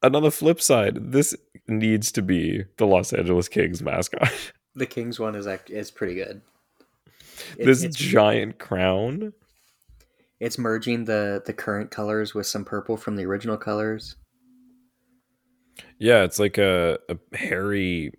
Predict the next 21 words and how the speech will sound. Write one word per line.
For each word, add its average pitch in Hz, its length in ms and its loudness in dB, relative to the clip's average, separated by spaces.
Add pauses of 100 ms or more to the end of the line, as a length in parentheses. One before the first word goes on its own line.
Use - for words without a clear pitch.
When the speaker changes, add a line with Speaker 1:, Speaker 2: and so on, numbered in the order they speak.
(180)
Speaker 1:
um, 80 600 -4 (960)
Speaker 2:
King. 95 280 -6
Speaker 1:
I - 80 -6
don't 92 140 0
know, 71 240 -4 (360)
king. 80 500 0 (600)
Yeah, 92 200 2
it 85 120 -6
just 101 180 -4
looks 117 200 -2
maybe 127 220 2
like 120 140 4
a 90 80 2
dog. 87 640 0 (1600)
Yeah, 101 220 4
it's 92 180 2
like 127 120 2
a 120 60 2
Shih 113 220 2
Tzu 82 520 0 (960)
kinda 82 600 -4